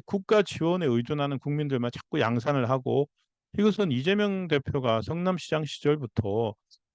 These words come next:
어떤 자기 철학에 의해서 해오는 것 같은데, 어, 이게 혹시 여기에 어떤 다른 음모가 있는 것은 아닌지, 그런 생각을 자꾸 하게 됩니다. 자, 저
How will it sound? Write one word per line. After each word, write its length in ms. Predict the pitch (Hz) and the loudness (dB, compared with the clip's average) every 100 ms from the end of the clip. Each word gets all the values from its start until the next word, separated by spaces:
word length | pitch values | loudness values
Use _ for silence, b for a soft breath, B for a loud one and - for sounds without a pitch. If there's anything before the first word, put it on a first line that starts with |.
| _ | _
어떤 240 | - - | -4 -2
자기 240 | 151 147 170 | -2 -2 -2
철학에 500 | - - 240 269 247 | -6 0 4 4 4
의해서 460 | 185 131 139 131 120 | 6 8 6 4 -2
해오는 240 | 170 165 143 | 0 -2 -2
것 120 | 110 | -2
같은데, 760 | 110 110 - 120 98 123 110 101 _ _ _ _ _ _ _ _ | -2 -2 -4 -4 -2 0 -2 -4 _ _ _ _ _ _ _ _
어, 220 | - 101 101 | -8 -4 -2
이게 580 | 120 170 202 190 117 104 - | 0 4 4 4 2 0 -4
혹시 380 | 208 185 - 110 | -2 -2 0 2
여기에 680 | 107 139 - 107 104 117 107 _ _ _ _ _ - | 2 0 -6 -6 -4 -8 -10 _ _ _ _ _ -12
어떤 260 | 127 123 | -8 -6
다른 340 | 117 - 151 170 | -4 0 4 4
음모가 320 | 139 190 214 | 6 6 6
있는 160 | 127 | 4
것은 200 | 135 147 143 | 0 -2 -6
아닌지, 640 | 92 113 120 95 90 139 - B B _ _ | -2 -2 -2 -4 -8 -8 -12 B B _ _
그런 220 | - 240 | 2 2
생각을 300 | 214 190 180 | 4 0 0
자꾸 280 | - - 131 | -2 -6 -4
하게 220 | 123 147 | 0 0
됩니다. 340 | 110 98 - - _ _ _ _ | -2 -8 -14 -16 _ _ _ _
자, 100 | - | 0
저 240 | 156 208 | 6 6